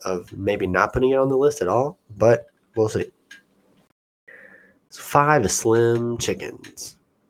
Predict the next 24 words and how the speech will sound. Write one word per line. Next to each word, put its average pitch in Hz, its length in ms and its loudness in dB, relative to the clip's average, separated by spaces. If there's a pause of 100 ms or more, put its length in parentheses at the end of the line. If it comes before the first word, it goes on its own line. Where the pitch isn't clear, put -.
(1160)
I 117 100 2
do 143 140 8
like 90 220 4
Slims, - 360 -12
though. 107 300 -10
Slims 135 340 2
could - 120 -6
easily 95 340 0
be, 95 180 -2
like, 85 240 -4 (160)
three 95 200 6
or 85 100 -2
two - 400 -6 (540)
on 95 160 4
the 90 80 4
right 85 240 4
day. - 340 -8 (1500)
Number 123 240 2
four, 135 760 6 (680)
and 98 100 0
I 123 60 2
think 117 260 2
this 127 240 4
one, 104 300 2